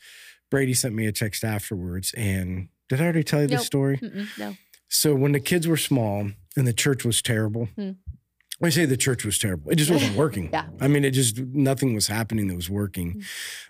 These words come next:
Speaker 2: Hmm.
Speaker 1: Um, and you remember the, the story in scripture where the prophet comes up to the widow and she's out of oil,
Speaker 2: Mm.
Speaker 1: you know, and so he
Speaker 2: Yep.
Speaker 1: says, "Go get jars,"
Speaker 2: Mm-hmm.
Speaker 1: right? And
Speaker 2: Yeah.
Speaker 1: so they went out and collected a bunch of jars, and the idea was, is that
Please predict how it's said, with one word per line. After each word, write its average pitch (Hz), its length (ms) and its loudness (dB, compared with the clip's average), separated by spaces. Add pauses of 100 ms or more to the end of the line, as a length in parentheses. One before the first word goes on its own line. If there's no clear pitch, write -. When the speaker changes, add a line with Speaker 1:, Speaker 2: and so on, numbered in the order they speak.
Speaker 2:
Hmm. - 60 0
Speaker 1:
Um, 101 400 2
and 151 80 4
you 151 80 4
remember 156 240 2
the, 131 180 0 (160)
the 117 280 2
story 131 360 2
in 107 80 0
scripture 120 520 0
where 104 340 0 (140)
the 107 60 -4
prophet 117 380 -2
comes 104 260 0
up 107 160 -2
to 110 100 -4
the 92 80 -4
widow 101 680 0 (140)
and 98 280 2
she's 101 180 0
out 101 160 2
of 87 100 -4
oil, 98 340 0 (140)
Speaker 2:
Mm. 190 180 -4 (200)
Speaker 1:
you 131 120 4
know, 104 160 2
and 104 100 0
so 120 120 2
he - 20 4
Speaker 2:
Yep. 101 60 2
Speaker 1:
says, 101 360 0 (280)
"Go 107 100 2
get 98 220 -2
jars," 98 500 -4
Speaker 2:
Mm-hmm. 170 360 -6
Speaker 1:
right? 101 340 -2
And 110 220 0
Speaker 2:
Yeah. 95 60 0
Speaker 1:
so 110 260 2
they 107 100 2
went 104 180 0
out 98 80 -2
and 95 120 -6
collected 95 340 -4
a - 20 -4
bunch 90 220 -2
of 95 80 -4
jars, 139 580 2
and 98 500 -2 (500)
the 117 100 4
idea 107 380 2
was, 101 420 2
is 90 140 0
that 95 320 2